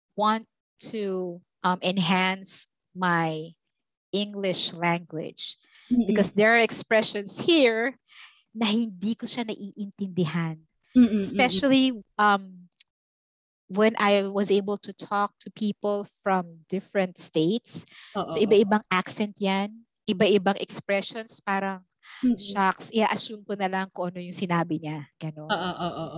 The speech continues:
Speaker 2: oo. <laughs>
Speaker 1: So, ang sa akin kasi is, sa atin, aral, aral natin ang English as a second language.
Speaker 2: Oo, oo.
Speaker 1: Pero iba kasi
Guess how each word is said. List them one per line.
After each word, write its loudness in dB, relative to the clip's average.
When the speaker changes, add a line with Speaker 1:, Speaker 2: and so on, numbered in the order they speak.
Speaker 2:
oo. -8
<laughs> -4
Speaker 1:
So, 4
ang 2
sa 4
akin 2
kasi 4
is, 2
sa 2
atin, 2
aral, -2
aral -4
natin -6
ang -14
English -14
as -18
a -12
second -2
language. -6
Speaker 2:
Oo, -6
oo. -8
Speaker 1:
Pero 6
iba 4
kasi 2